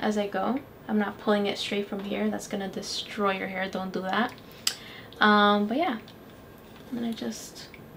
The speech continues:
twist. I mean, I just freaking love that. That is so nice. So I'm gonna clip this section now. Bring it up.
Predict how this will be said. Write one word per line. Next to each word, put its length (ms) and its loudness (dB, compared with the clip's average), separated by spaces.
twist. 640 -8
I 120 6
mean, 480 6
I 120 -8
just 320 -8
freaking 340 -4
love 220 -2
that. 240 -10
That 120 -4
is 160 -4
so 300 -6
nice. 460 -8
So 140 2
I'm 40 6
gonna 320 2
clip 400 -4
this 220 0
section 600 -2
now. 360 0
Bring 180 2
it 160 2
up. 260 0